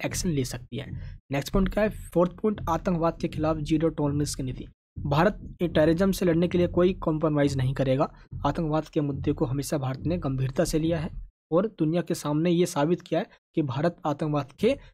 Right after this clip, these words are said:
पूरे खिलाफ है और उन देशों के भी अपोज में भारत बोलता है जो आतंकवाद का सपोर्ट करते हैं, जैसे पाकिस्तान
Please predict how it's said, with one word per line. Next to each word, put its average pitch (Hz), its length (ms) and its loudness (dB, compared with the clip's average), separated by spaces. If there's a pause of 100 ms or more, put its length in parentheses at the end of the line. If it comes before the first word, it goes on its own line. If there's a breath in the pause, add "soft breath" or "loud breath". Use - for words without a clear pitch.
(240)
पूरे 165 180 4
खिलाफ 147 460 2
है 208 100 2
और 202 140 4
उन 202 180 4
देशों 185 300 4
के 240 220 2
भी 240 140 2 (120)
अपोज 190 340 2
में 185 100 4
भारत 156 200 2
बोलता 151 340 2
है 226 60 -2 (260 loud breath)
जो 151 180 2
आतंकवाद 139 540 -4
का 269 180 0 (240)
सपोर्ट 156 440 2
करते 123 300 -10
हैं, 120 180 -8 (100)
जैसे 143 200 -2
पाकिस्तान 131 640 -6